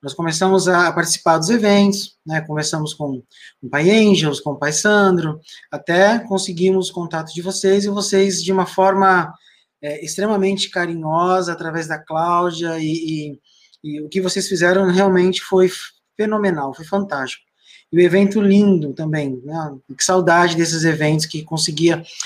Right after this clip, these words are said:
reunir tanta gente do bem, né? Consegue, na verdade. Eu tenho certeza que liberando aglomerações, a gente vai aí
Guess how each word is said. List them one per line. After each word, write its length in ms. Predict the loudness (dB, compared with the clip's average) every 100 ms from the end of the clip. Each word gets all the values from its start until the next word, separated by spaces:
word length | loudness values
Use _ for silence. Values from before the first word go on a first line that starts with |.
| -8 2
reunir 260 | 4 6
tanta 320 | 4 2 2 0
gente 300 | 0 -4 -6
do 160 | -6
bem, 340 | -4 -4 -4 -6
né? 240 | -8 -12 -16 _ _ _ _ _ _ _
Consegue, 540 | -8 -6 -4 -4 -4
na 100 | -4
verdade. 480 | -4 -2 0 -2 -4 -14 -20 -20 -14
Eu 40 |
tenho 140 | -6 -2
certeza 420 | 0 2 2 2
que 340 | 2 2 0 -6 -20 -20 _ -6
liberando 880 | 0 4 6 6 6 4 2 -2
aglomerações, 680 | -4 -6 -10 -10 -10 -8 -6
a 40 | -6
gente 260 | -10 -10
vai 300 | -4 -2 0
aí 420 | -2 -4 -6 -8